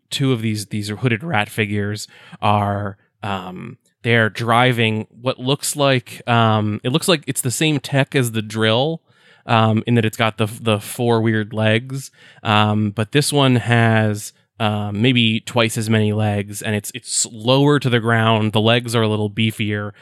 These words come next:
and what you see is it kind of, like, it, it walks up, it's, or it's driven up to the crevasse, and it, um, and it kind of, like, lifts up its legs and clamps over to the side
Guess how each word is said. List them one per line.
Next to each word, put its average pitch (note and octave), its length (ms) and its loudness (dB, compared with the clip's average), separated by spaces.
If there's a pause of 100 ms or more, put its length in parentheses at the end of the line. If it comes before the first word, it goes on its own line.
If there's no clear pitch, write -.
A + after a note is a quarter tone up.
(300)
and A2 540 2
what A#2+ 160 -8
you A2 100 -10
see A#2+ 300 -2
is A2 120 -4
it A#2 60 -8
kind A#2 180 -8
of, G#2+ 100 -6
like, G#2 280 -8 (300)
it, A#2+ 160 -10 (100)
it A2 180 -12
walks A#2+ 640 0
up, A2+ 240 0 (160)
it's, - 220 -14
or A#2+ 100 -6
it's G#2+ 140 -8
driven G#2+ 400 -2
up G#2 160 -4
to G#2+ 420 -6
the G2+ 380 -12
crevasse, G#2 760 -4 (300)
and G#2+ 240 0
it, G#2+ 240 -6 (280)
um, F#2+ 580 -6 (140)
and G#2+ 120 -6
it A2+ 80 -4
kind B2 140 -2
of, G#2+ 100 -4
like, G#2+ 280 -4 (160)
lifts A#2 1000 -6
up A#2+ 240 0
its - 160 -6
legs A2+ 440 0
and G2+ 180 -6
clamps A2+ 560 -2
over G#2+ 220 2
to G#2 80 -2
the G#2 160 -2
side G#2 480 0